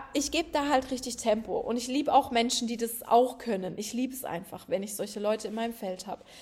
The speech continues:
Und wenn man dann noch eine Gemeinschaft bildet, ne, oder sich, ähm, mit solchen Leuten zusammentut. Ich meine, ich habe jetzt auch in den letzten Wochen so krasse Frauen interviewen dürfen auf meinem oder in meinem Podcast,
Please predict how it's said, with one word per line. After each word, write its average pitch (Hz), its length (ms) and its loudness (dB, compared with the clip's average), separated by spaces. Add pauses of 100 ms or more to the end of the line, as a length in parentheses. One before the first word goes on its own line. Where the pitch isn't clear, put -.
(460)
Und 240 140 0
wenn 277 100 8
man 302 160 4
dann 320 160 6
noch 339 180 2
eine 269 120 2
Gemeinschaft 247 800 0
bildet, 233 500 4
ne, 233 220 2
oder 233 180 4
sich, 233 320 -6
ähm, 226 480 2
mit 240 300 2
solchen 254 320 2
Leuten 240 360 4
zusammentut. 220 1080 -2 (400)
Ich - 100 -8
meine, 233 180 2
ich 240 100 -2
habe 262 120 2
jetzt 269 140 -4
auch 233 160 4
in 233 100 0
den 233 120 -2
letzten 214 400 -2
Wochen 226 280 0
so 226 180 2
krasse 226 360 -6
Frauen 214 400 0
interviewen 220 560 -4
dürfen 226 480 0 (400)
auf 254 540 10
meinem 226 580 2
oder 208 200 2
in 254 180 2
meinem 214 280 0
Podcast, 220 840 -4